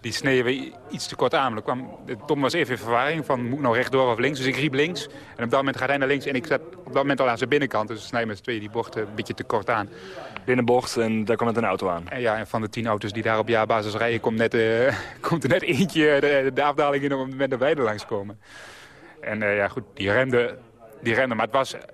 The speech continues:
Speaker 1: het was aan het regenen en er lag heel veel modder. En, eh, die gleed net iets te ver door. Die, eh, pakte mijn achterwiel eigenlijk, of mijn achterframe.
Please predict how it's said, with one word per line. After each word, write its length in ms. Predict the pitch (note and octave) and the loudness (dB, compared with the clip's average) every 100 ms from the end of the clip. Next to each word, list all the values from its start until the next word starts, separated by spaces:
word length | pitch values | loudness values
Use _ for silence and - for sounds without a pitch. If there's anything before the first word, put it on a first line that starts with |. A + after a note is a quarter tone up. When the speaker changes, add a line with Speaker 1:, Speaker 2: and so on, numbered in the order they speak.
| - | -20
Speaker 1:
het 120 | - B2 | -12 -6
was 120 | A#2 | -4
aan 60 | G#2+ | -2
het 60 | |
regenen 400 | G2+ A2 G#2 G#2+ | 2 2 2 -2
en 120 | G#2+ G#2 | -4 -4
er 60 | |
lag 160 | G2+ A2+ | -2 0
heel 120 | A#2 | 0
veel 100 | G#2 | -2
modder. 300 | G2 F#2+ G2 B2 - - - - G#2 | -4 -4 -6 -8 -14 -20 -20 -18 -6
En, 280 | B2+ G#2+ G#2 | 0 2 2
eh, 380 | G2+ G2+ G2 G2+ | 2 2 2 -2
die 140 | G2+ G2+ | -4 -10
gleed 460 | - - - G#2 | -10 -12 -4 -2
net 140 | G2 G#2+ | -2 -4
iets 100 | G2+ | -6
te 80 | G2 | -10
ver 180 | F#2 F2+ | -10 -8
door. 200 | F#2 F#2+ F#2 | -10 -10 -14
Die, 320 | - F2 F2 | -14 -14 -10
eh, 60 | F2 - | -10 -6
pakte 320 | F#2+ - G#2+ | -6 -6 -10
mijn 360 | - G#2+ G2+ G2+ | -8 -4 -2 -2
achterwiel 340 | G#2+ - F#2+ | -4 -4 -4
eigenlijk, 300 | F2+ F2+ G2 | -4 -4 -4
of 80 | F#2+ | -4
mijn 140 | F#2+ | -2
achterframe. 400 | G2 - F#2 G#2+ | -4 -4 -8 -10